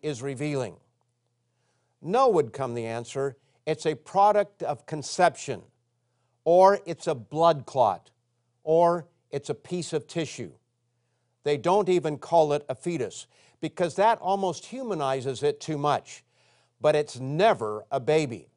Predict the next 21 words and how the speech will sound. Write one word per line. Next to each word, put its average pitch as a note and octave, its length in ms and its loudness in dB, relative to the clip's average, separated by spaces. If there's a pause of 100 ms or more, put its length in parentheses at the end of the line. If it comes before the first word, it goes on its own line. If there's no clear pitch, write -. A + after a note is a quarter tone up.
(1200)
But B3 200 0
to A3+ 80 2
paint G3 400 -2 (100)
every A#3+ 300 2
doctor, C3+ 680 0 (560)
every A#3+ 240 2
secretary, C3+ 920 -4 (120)
and C3+ 240 -8
every A3 260 2
counselor C#3 840 -4
in C3 100 -10
an B2+ 120 -6
abortion C#3+ 440 -2
clinic B2+ 500 -6
as B2 220 -2
just - 380 0
in F3 120 -2
it D#3+ 100 -10
for C#3+ 100 -4
the B2 100 -8
money B2 460 -4